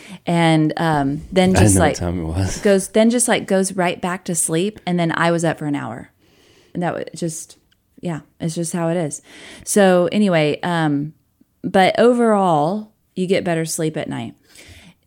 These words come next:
Speaker 1: Make sure you go out in the morning or late in the evening. Um, but we're talking about morning walks. So go in,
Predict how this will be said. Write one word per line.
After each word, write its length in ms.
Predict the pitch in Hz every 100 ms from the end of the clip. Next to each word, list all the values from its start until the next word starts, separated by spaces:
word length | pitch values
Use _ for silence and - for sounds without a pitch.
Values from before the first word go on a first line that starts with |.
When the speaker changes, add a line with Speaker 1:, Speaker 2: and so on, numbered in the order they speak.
| _ _ _ - 160 -
Speaker 1:
Make 180 | 233 254
sure 160 | -
you 180 | 285 294
go 220 | 311 254
out 220 | 233 214 202
in 80 |
the 60 | 190
morning 480 | 175 170 156 147 151 -
or 320 | 180 185 180
late 240 | 170 170 -
in 100 | 175
the 180 | 156
evening. 480 | 160 156 147 147 165 -
Um, 280 | 156 143
but 180 | 143 170
we're 80 | 233
talking 200 | 277 269
about 180 | 247 190
morning 280 | 190 170 147
walks. 300 | 139 - -
So 200 | - 151
go 260 | - 240
in, 180 | 254 226